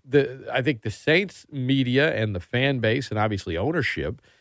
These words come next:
thinks that he's, you know, come a long way and he's changed a lot.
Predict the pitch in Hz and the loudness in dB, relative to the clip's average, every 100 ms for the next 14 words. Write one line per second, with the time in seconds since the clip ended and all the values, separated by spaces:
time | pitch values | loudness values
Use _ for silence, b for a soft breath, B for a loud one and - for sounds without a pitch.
0 | _ _ 147 139 113 120 110 131 127 110 | _ _ 6 6 4 0 2 4 4 2
1 | - - - 113 104 113 131 131 127 123 | -2 -10 -4 -2 0 0 2 4 6 4
2 | 117 110 143 127 107 - 117 123 123 120 | 4 2 2 0 -4 -4 -4 -2 -2 0
3 | 120 127 | 4 4